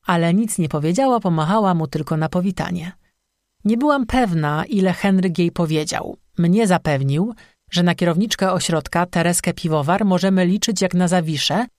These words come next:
bo była kobietą ze wszech miar rozsądną. Ledwie o niej wspomniał, oczy mu się rozjaśniły, jakby połknął żarówkę. „Zapraszam do recepcji, zameldujemy was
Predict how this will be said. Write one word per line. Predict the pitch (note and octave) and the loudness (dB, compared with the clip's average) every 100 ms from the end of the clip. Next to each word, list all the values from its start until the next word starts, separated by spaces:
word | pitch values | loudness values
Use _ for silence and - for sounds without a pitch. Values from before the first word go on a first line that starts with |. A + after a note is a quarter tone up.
| - | -6
bo | E3 | -2
była | E3+ C4 B3 | 0 2 0
kobietą | A3+ F#3+ G3 F#3+ F3+ F#3 | 0 2 2 2 2 2
ze | E3 | 0
wszech | D#3 - F#3 | -2 -2 0
miar | F3+ E3 D3+ | 0 0 0
rozsądną. | D#3 - D#3 D3 D3+ D3+ D#3 F#3 _ _ _ _ | -2 -2 -2 -4 -6 -12 -12 -14 _ _ _ _
Ledwie | E3 F#3 E3 E3 | 0 2 2 0
o | D#3+ | 0
niej | D3 C#3 | -2 -2
wspomniał, | - - A#3 A3+ G#3+ G#3 - - _ _ - | -4 -2 0 2 2 0 -4 -20 _ _ -2
oczy | A#3+ - F3 | 0 0 -2
mu | D#3 | -2
się | D3 D#3 | -2 -2
rozjaśniły, | D3 C3 C#3+ C3+ - B3+ G#3+ | 0 0 -2 -2 -2 0 2
jakby | E3 D3+ C#3+ | 0 -2 -2
połknął | F3+ E3+ - D3 C#3+ | 0 -2 -2 -2 0
żarówkę. | C#3 C#3+ - - D#3+ - _ _ _ _ _ _ _ _ _ _ _ _ - | -2 -4 -10 -12 -12 -14 _ _ _ _ _ _ _ _ _ _ _ _ -2
„Zapraszam | A#3+ C#4+ - C4+ | 0 0 0 2
do | B3+ | 2
recepcji, | B3+ - F3+ - - D#3+ | 0 0 -2 -2 -4 -2
zameldujemy | D#3 F3 F3 E3+ G#3+ B3 A#3 | 2 4 4 2 2 0 0
was | A#3 A3+ | 0 0